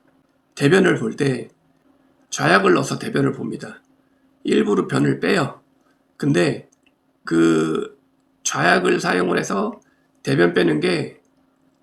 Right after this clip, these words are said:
항상 한다 그래가지고 항상 대변이 다 나오는 건 아니거든요.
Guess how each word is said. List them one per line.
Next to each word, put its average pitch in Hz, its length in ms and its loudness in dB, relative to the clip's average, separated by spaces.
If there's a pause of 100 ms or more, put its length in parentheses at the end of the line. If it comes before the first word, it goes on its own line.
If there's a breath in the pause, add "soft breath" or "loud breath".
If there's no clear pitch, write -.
(580)
항상 220 960 2 (440)
한다 - 320 2
그래가지고 - 680 0 (240 soft breath)
항상 202 380 2
대변이 151 360 0
다 127 120 -4
나오는 139 340 -2
건 - 120 -6
아니거든요. - 640 -12